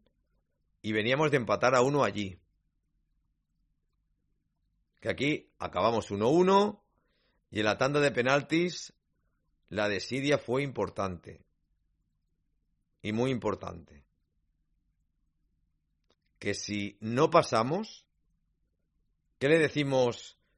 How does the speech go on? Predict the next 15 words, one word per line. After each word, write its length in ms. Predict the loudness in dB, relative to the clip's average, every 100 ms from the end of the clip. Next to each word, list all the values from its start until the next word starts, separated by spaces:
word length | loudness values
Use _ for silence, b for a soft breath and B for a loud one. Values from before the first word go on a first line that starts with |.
| _ _ _ _ _ _ _ _ -8
a 100 | 2
los 160 | 2 4
jugadores 720 | 4 6 8 6 4 0 -10 -12
no 280 | -4 2 4
habituales 1080 | 4 0 2 4 6 4 2 -2 -10 -18 _ _ _ _ _ _ _ _ _ _ _
en 160 | -6 -4
Liga? 340 | -4 -6 -12 -18 _ _ _ _ _ _ _ _ _ _ _ _ _ _ _ -12
¿Que 100 | -10
se 160 | -6
marchen 400 | -6 -2 -2 -2
de 80 | 0
vacaciones 540 | 0 0 -2 -4 -4 -2
ya? 260 | -2 -2 -12 _ _ _ _ _ _ _ _ _ _ _ _ _ _ _ _ _ _ _ _ _ _ _
¿O 140 | -4
los 420 | 0 0 -4 -10